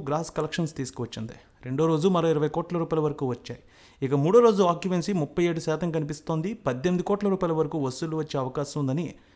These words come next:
అనలిస్టులు భావిస్తున్నారు. ఇక కమల్ హాసన్ కన్నడ భాష వివాదంలో చిక్కుకుపోయి ఉంటే థగ్ లైఫ్ మూవీ ఫస్ట్ డే కలెక్షన్స్ నుంచి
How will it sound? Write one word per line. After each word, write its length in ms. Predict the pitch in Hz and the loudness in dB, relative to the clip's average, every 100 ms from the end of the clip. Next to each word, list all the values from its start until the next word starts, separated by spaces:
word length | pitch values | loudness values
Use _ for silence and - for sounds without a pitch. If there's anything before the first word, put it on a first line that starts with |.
| _ | _
అనలిస్టులు 420 | 131 165 185 - 143 | -6 -2 -4 -4 -4
భావిస్తున్నారు. 600 | 120 120 - 127 110 - - _ - | -4 -6 -6 -6 -6 -12 -20 _ -12
ఇక 100 | 120 | -8
కమల్ 340 | 143 147 170 226 | -2 2 4 6
హాసన్ 380 | 202 196 214 220 170 | 4 2 2 0 0
కన్నడ 240 | 160 185 | 0 2
భాష 300 | 185 175 - | 2 2 0
వివాదంలో 480 | 151 143 151 160 156 | 0 2 2 2 0
చిక్కుకుపోయి 560 | 151 143 143 147 151 | -4 -10 -6 0 2
ఉంటే 240 | 139 131 156 123 - - _ _ | 2 0 -4 -8 -16 -20 _ _
థగ్ 200 | 135 135 | -2 0
లైఫ్ 180 | 165 160 151 | 0 0 0
మూవీ 340 | 147 170 - - - | 0 -2 -4 -14 -4
ఫస్ట్ 280 | 143 135 185 | -2 0 0
డే 40 | 175 | 0
కలెక్షన్స్ 460 | 151 147 160 151 156 | 0 -2 -2 -2 0
నుంచి 240 | 139 208 | -2 -2